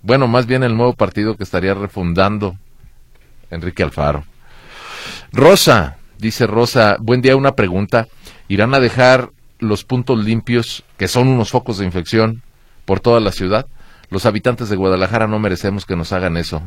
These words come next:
dice la señora Rosa. Ella muy constantemente, la señora Rosa, no nos pone su apellido, a lo largo de meses y meses se ha quejado de los fa-, de los llamados puntos limpios. Em, yo creo, señora Rosa, si me permite una opinión muy rápido,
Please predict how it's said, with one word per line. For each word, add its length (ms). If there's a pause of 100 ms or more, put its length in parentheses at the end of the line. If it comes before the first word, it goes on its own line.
dice 200
la 100
señora 340
Rosa. 280 (220)
Ella 260
muy 200
constantemente, 800
la 100
señora 340
Rosa, 300
no 120
nos 140
pone 180
su 120
apellido, 480 (340)
a 100
lo 120
largo 320
de 80
meses 340
y 60
meses 280
se 120
ha 60
quejado 460
de 60
los 200
fa-, 260
de 160
los 160
llamados 360
puntos 300
limpios. 540 (760)
Em, 560 (600)
yo 220
creo, 300
señora 320
Rosa, 300
si 100
me 140
permite 320
una 100
opinión 300
muy 180
rápido, 540